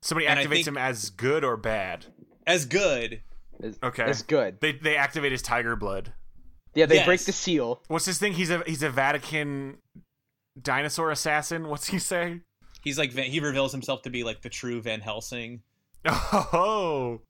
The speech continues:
Speaker 1: that's really good. High Priest, Vatican, Assassin, Warlock. That's right. That's the thing he said
Speaker 3: All right.
Speaker 1: he was.
Speaker 2: What a title.
Speaker 3: So that <laughs> is the greatest thing that I've ever heard a person say about themselves. So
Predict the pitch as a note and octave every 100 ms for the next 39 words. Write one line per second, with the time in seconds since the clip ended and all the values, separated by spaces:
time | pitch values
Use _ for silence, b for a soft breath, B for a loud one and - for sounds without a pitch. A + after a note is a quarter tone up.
0 | b b b b b _ A#2 A#2 - A#2
1 | A2+ G#2 A2 A2 A2+ _ _ _ _ _
2 | - F3 - F#3+ D#3+ B2+ C#3+ D3 E3 C#3+
3 | - C3 B2+ C#3 A2+ G#2 B2 B2 G#2+ F#2
4 | F2 - A#2 - A2 F2+ A#2 A#2+ B2 A2+
5 | A#2+ G#2 A2 G#2 - A3 G#3 D#3+ B2+ A#2+
6 | D#3+ C3+ C3 C#3 A3+ C4 C4+ - E4 -
7 | C#4 A3 B B - D#3 G3 G#3+ C#4+ D#4+
8 | D#4+ C4 - B3+ A#3 A3 G#3 G#3 G#3 G#3
9 | G#3 G#3+ - B3 B3 G3+ G3 G#3 F#3 F3
10 | F3 F3 D#3 D3+ C#3+ C#3+ C#3+ D3 F3+ F3